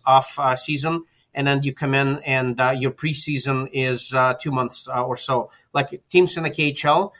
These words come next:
uh, they go from basically early July, and then the season begins September one. In, uh, in,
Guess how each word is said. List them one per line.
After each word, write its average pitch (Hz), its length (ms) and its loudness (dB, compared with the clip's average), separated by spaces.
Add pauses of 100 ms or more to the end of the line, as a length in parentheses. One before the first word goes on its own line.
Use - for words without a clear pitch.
(220)
uh, 127 160 2
they 139 140 0
go 143 180 2
from 135 560 0
basically 143 520 -2
early 147 340 0
July, 135 580 4 (220)
and 127 120 -2
then 127 120 0
the 127 60 -6
season 127 340 -4
begins 127 280 -4
September 123 380 -2
one. 127 320 0 (380)
In, 151 340 2
uh, 147 240 6
in, 147 240 0